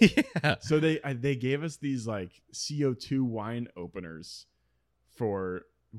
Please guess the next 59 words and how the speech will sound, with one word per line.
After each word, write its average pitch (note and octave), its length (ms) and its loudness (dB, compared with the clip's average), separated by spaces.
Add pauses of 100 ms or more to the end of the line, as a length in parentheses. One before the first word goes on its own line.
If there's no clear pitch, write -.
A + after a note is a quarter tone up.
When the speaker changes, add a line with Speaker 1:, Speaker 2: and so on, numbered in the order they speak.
(120)
Speaker 2:
doing B2+ 260 0
the A2+ 80 -2
video G#2 460 -2
for F#2 180 -12
them. A#1+ 260 -10
Speaker 1:
Oh, C#3+ 320 8
okay. G2+ 320 2 (340)
Speaker 2:
You A2 140 -2
just A2+ 100 0
Speaker 1:
Wait, G#2+ 160 6
Speaker 2:
stab A#2 360 0
Speaker 1:
what? D3+ 40 -6
Speaker 2:
the B2 80 -2
cork A#2+ 500 -4
with G#2+ 220 -4
this. G2+ 340 -4
It's A2+ 140 -10
like C3 120 -4
a A#2 80 -2
C-, E3 260 -2
it, C3+ 200 -2 (140)
I'll C3+ 140 0
sh-, - 120 -10 (120)
I'll A#2 120 -4
show G#2+ 140 -8
you. E2+ 140 -6
It's F#2+ 100 -6
Speaker 1:
Yeah. A2 220 4
Speaker 2:
like D#2+ 160 -8
you G#2+ 80 -8
stab D3+ 340 -2
the - 60 -6
cork C3 320 -4
with A#2 120 -10
the G#2 80 -6
wine G#2 300 -6
opener, E2+ 420 -12 (360)
and A2 120 -6
then A2 120 -4
it's G#2+ 140 -8
like A#2 140 -6
this, A2 220 -10
like, A2 180 -8
gas A#2+ 440 -8 (100)
casket A2+ 600 -10 (120)
on G#2 120 -10
the E2+ 80 -10
top. - 380 -10 (240)
You G#2+ 60 -14
just G2+ 180 -14
press A#2+ 280 -8
it G2+ 80 -12
down, A2 240 -6
and G#2 100 -6
it - 160 -14
pops - 380 -6
it - 80 -16
right F#2 180 -6
out. E2 280 -10